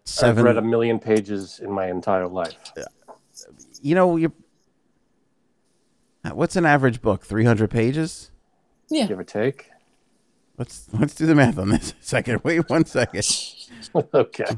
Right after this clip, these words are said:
Speaker 1: Let's say the average book is three hundred pages. Let's see, one
Speaker 2: Three hundred, a million, one point two million divided by three hundred.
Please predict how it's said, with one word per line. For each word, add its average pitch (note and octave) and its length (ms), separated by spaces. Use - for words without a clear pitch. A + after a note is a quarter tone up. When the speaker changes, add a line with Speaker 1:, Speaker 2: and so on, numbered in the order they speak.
Speaker 1:
Let's D3 240
say E3 180
the D3+ 140
average C#3 460
book B2+ 240
is A2 220
three B2 240
hundred A#2+ 340
pages. G2+ 880
Let's F#2+ 200
see, F2 180
one A2+ 680
Speaker 2:
Three A2 160
hundred, G2+ 340
a G#2+ 140
million, A#2 400
one A#2 200
point A#2 240
two A#2+ 100
million A2 260
divided G#2 300
by G#2 120
three G#2+ 220
hundred. G#2+ 320